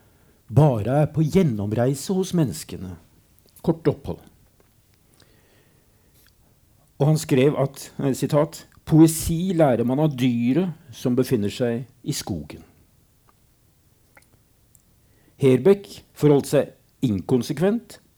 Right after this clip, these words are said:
og nonchalant til grammatiske regler, stor liten bokstav og alt slikt. Han kunne bryte av midt i et setningsledd og begynne på et annet, mens den uavslutta meningen ble stående og vitne om noe tredje, noe han ikke sto inne for,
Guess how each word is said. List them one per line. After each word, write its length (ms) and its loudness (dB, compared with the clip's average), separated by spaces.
og 80 -4
nonchalant 720 0
til 160 -2
grammatiske 720 0
regler, 400 -2
stor 400 0
liten 340 0
bokstav 540 -2
og 80 2
alt 240 -4
slikt. 320 -16
Han 80 -2
kunne 240 0
bryte 560 0
av 160 0
midt 300 0
i 60 4
et 100 -8
setningsledd 760 -2
og 140 -2
begynne 180 2
på 140 -2
et 80 2
annet, 420 -2
mens 160 2
den 160 4
uavslutta 680 2
meningen 460 0
ble 160 0
stående 480 2
og 80 0
vitne 320 0
om 100 0
noe 220 0
tredje, 540 0
noe 180 4
han 100 4
ikke 200 -2
sto 200 2
inne 240 0
for, 240 0